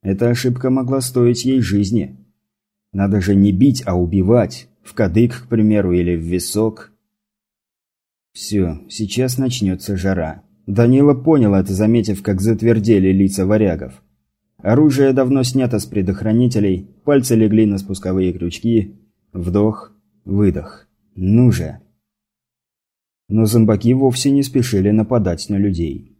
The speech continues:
Всё так же с интересом поглядывали, почёсываясь.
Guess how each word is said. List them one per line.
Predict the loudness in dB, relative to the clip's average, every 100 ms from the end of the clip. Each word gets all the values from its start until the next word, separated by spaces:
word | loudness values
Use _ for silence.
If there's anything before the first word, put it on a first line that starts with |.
| _
Всё | -4 0 2
так | 2 2
же | 0
с | 2
интересом | 2 4 2 2 2 2
поглядывали, | 2 2 4 4 2 2 0 -2 -6
почёсываясь. | -6 -4 -2 -4 -4 -6 -6 -8 -16